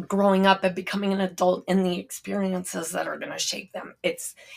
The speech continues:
it's going to be completely different than someone like myself who had more eyesight, right? And just slowly over the years, and you go and you look and you're like, "Man,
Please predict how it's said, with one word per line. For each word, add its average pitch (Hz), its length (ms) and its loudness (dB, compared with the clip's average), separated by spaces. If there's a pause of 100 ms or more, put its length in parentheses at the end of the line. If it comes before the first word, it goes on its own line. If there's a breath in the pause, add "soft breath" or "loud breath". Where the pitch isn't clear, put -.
(140 loud breath)
it's 220 220 0
going 233 280 6
to 202 100 -4
be 196 120 -4
completely 196 600 -2
different 190 480 -4 (500 soft breath)
than 214 180 2
someone 208 340 2
like 190 200 -2
myself - 480 -2
who - 160 -6
had 208 400 0
more - 220 -10
eyesight, - 540 -8 (460 soft breath)
right? 214 300 -4 (560 loud breath)
And 180 240 0
just - 300 -4
slowly 208 520 -2
over 190 300 2
the 190 100 -2
years, 185 520 -2 (400 loud breath)
and 190 160 4
you 180 80 2
go 190 300 4
and 175 100 -2
you 190 80 0
look 226 220 0
and 185 80 0
you're 185 100 2
like, 185 160 -2
"Man, 277 300 4